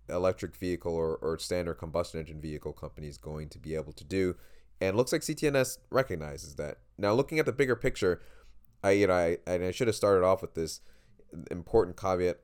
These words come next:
I'm not familiar enough with C T N S to, to talk about them as a company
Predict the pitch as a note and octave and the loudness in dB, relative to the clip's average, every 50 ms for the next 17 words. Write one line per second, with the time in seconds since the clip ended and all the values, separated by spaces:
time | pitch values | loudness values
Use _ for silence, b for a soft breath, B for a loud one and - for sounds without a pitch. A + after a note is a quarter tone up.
0 | _ - G#2+ B2 D3+ F3 F#3 E3 - - A#2+ A2 A2+ A#2 A2+ A2 A2 G2+ F#2+ - | _ 0 2 2 4 4 4 4 2 0 -2 0 2 4 4 6 6 4 4 2
1 | - F#2 F2+ F#2 F#2 F#2 F#2 - - F2 F2 - G2 F#2+ - - F2 E2+ E2 F2 | 0 -4 -2 0 0 0 0 0 -2 -4 -4 -4 -6 -8 -8 -6 -6 -4 -2 -2
2 | F2 E2 - - - E2 D#2 - - - - - F2 E2+ - G2 F#2 F#2 - F#2 | -2 -4 -6 -8 -12 -12 -12 -12 -14 -16 -14 -12 -12 -6 -4 -2 -2 -2 -4 -6
3 | - E2 D#2+ - D#2 D#2 F2+ F#2 F#2 F2+ F2 E2 E2+ D#2 - - - F2+ E2+ - | -6 -4 -4 -6 -2 0 0 2 2 0 -2 -4 -4 -6 -10 -8 -8 -8 -6 -6
4 | G2 E2+ E2+ D#2+ | -6 -6 -6 -8